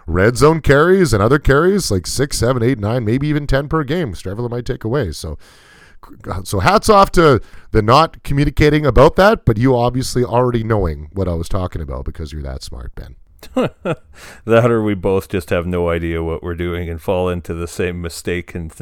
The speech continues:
Speaker 2: ideas. Either way.
Speaker 1: Probably, probably more the latter. <laughs> Definitely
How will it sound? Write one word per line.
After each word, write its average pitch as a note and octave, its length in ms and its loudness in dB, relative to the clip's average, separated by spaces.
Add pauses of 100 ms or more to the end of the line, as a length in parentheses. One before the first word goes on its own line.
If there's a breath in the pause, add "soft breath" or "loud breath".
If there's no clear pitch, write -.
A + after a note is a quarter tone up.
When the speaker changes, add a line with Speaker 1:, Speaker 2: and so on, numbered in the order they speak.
Speaker 2:
ideas. B1 600 -16 (540)
Either C#3+ 320 4
way. F#2 420 0 (180)
Speaker 1:
Probably, D#3 680 8
probably D3 760 6
more C#3+ 380 6
the C#3+ 120 6
latter. E2 480 -2
<laughs> - 40 -18
Definitely E3 760 6